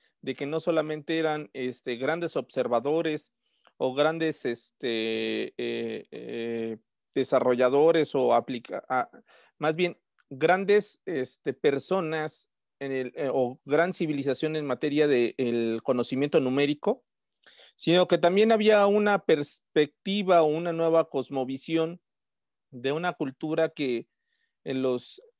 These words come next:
eh, en los años de mayor apogeo, pues se había, eh, caracterizado por ser una,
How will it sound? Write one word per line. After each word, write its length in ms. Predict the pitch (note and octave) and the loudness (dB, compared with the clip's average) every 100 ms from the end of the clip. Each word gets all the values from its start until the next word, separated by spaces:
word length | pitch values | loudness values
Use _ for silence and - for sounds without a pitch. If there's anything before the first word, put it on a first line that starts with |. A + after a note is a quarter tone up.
| _ - | _ -12
eh, 520 | C3 B2+ B2 A#2+ A#2 | -6 -4 -4 -4 -6
en 80 | B2 | -6
los 160 | B2+ | -4
años 220 | E3 F#3+ F3 | -2 -2 -2
de 100 | D#3+ | -2
mayor 300 | C#3 C#3+ E3+ | 0 2 2
apogeo, 760 | E3 F#3+ - G3 D#3 D#3 G3+ _ _ _ _ - | 2 0 2 4 4 2 -2 _ _ _ _ -4
pues 160 | C#3+ | -2
se 120 | - | -2
había, 520 | D3+ D#3+ F3+ F3+ F3+ - - | -4 2 4 6 4 0 -6
eh, 440 | C#3+ C3+ C3 C3 | -2 -2 -2 -2
caracterizado 800 | - C#3 - D3 D3 E3 E3 E3 | 2 2 2 -2 0 0 0 0
por 160 | D3+ C#3 | -4 -4
ser 200 | D#3 D#3 | -2 -2
una, 460 | D#3 D3+ D3 B2+ | -4 -2 -2 -4